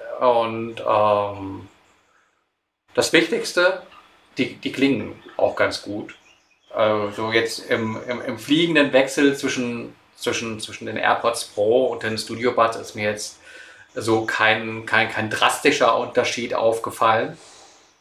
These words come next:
Man hat auch wieder austauschbare Ohreinsätze, so kleine Silikonüberzieher in, in den Größen S, M und L. Ähm,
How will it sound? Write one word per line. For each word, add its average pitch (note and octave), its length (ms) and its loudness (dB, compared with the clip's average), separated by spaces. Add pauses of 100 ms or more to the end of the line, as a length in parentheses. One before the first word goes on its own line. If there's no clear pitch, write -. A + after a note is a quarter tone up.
(800)
Man A2+ 180 2
hat C3 120 0
auch C3+ 120 -2
wieder B2+ 260 2
austauschbare A#2 1400 0
Ohreinsätze, C#3+ 1000 2
so A2+ 380 -4
kleine A#2 580 2
Silikonüberzieher A#2+ 1300 0
in, A2+ 460 -6
in A2+ 100 -8
den A2 140 -6
Größen G#2+ 540 -2 (140)
S, A#2 240 -2
M A#2 200 0
und - 300 -8
L. A2 280 2 (880)
Ähm, G#2+ 540 0